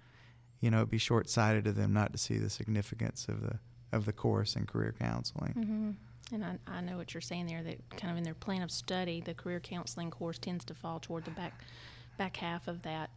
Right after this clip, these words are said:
Speaker 2: uh, plan of study. So, so for the students who are listening, or
Speaker 1: <laughs>
Speaker 2: either currently or for future, um, you know, you're probably hearing both the passion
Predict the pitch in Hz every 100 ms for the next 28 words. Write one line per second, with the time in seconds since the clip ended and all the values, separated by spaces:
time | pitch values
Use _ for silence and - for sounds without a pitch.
0 | - 165 165 - 175 170 170 - 165 175
1 | 170 - 165 165 - - - - - -
2 | - 180 208 202 226 - 247 226 220 190
3 | 180 196 - 190 190 175 165 160 - 185
4 | 175 - 202 185 185 175 180 - 175 -
5 | 170 165 - 170 180 220 240 180 170 -
6 | - - - 190 - 190 185 180 196 185
7 | 185 180 190 - - - 190 - - 185
8 | 202 202 185